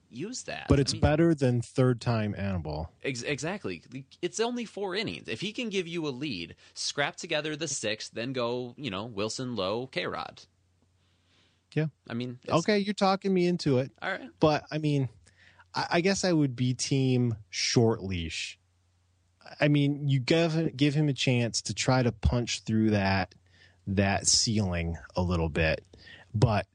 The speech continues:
Speaker 2: one walk, one hit, and you got the hook.
Speaker 1: Yeah, and I might have somebody up, like,
Speaker 2: Y-, oh, yeah.
Speaker 1: to
Speaker 2: Yeah,
Speaker 1: start.
Speaker 2: yeah, yeah.
Speaker 1: Yeah, absolutely. Um, I ran,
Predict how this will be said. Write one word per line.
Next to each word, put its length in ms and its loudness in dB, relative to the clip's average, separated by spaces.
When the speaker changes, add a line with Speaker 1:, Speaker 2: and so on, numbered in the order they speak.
Speaker 2:
one 560 2
walk, 360 0
one 400 -2
hit, 460 -2
and 120 0
you 100 -2
got 180 -2
the 80 -10
hook. 320 -14
Speaker 1:
Yeah, 200 -4
and 200 0
I 80 0
might 220 -6
have 180 -4
somebody 460 -4
up, 280 -8
like, 240 -4
Speaker 2:
Y-, 120 -2
oh, 140 6
yeah. 240 -4
Speaker 1:
to 80 -6
Speaker 2:
Yeah, 40 -4
Speaker 1:
start. 640 -4
Speaker 2:
yeah, 140 -4
yeah. 60 -8
Speaker 1:
Yeah, 80 -4
absolutely. 600 -6
Um, 320 -2
I 60 -2
ran, 300 -4